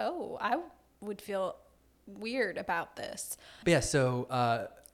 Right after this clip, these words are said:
Speaker 2: that is, that, I mean, that's essentially our, our sort of sneaky meet cute, which I thought was, was lovely.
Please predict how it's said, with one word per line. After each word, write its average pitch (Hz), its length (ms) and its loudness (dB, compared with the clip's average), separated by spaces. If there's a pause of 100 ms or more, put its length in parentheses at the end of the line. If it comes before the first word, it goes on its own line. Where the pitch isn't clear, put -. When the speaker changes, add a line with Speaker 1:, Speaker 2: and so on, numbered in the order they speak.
(100)
Speaker 2:
that 156 220 8
is, 151 180 4
that, 135 220 4
I 131 40 0
mean, 135 100 2
that's 135 140 2
essentially 139 420 0
our, 107 420 0 (380)
our 120 120 -4
sort 120 180 -4
of 104 100 -6
sneaky 143 440 0
meet 110 200 -2
cute, - 460 -10 (600)
which 110 180 -4
I 107 60 -2
thought 92 260 -4
was, 92 260 -10
was 92 160 -14
lovely. 90 300 -8